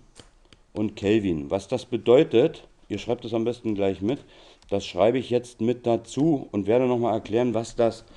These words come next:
was diese vier Komma zwei Kilojoule pro Kilogramm und Kelvin bedeuten. Kilojoule ist eine Energieeinheit. Das ist also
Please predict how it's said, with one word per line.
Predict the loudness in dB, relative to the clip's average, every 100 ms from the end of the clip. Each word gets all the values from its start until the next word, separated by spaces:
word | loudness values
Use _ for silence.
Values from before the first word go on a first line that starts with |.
| -12
was | -10 -10
diese | -6 -6
vier | -4 -4 -4
Komma | -2 -4
zwei | -2 -4
Kilojoule | -4 -6 -4 -2 -4
pro | -4 -8
Kilogramm | -4 -4 -2 -4
und | -4
Kelvin | -2 0 0
bedeuten. | -2 2 2 2 -6 -12 _ -20 -20 -20 -20 -20 _
Kilojoule | 2 6 6 4 4 6 4 -4 _ -10
ist | -6 -2
eine | -2 0
Energieeinheit. | 0 0 -2 -4 -2 -2 -2 -6 -10 -12 -16 _ _ _ _ _ _ _ _ _ _ _ _ _ -20 _ _ _ _ _ _ _
Das | -14 -12
ist | -8
also | -4 0 -2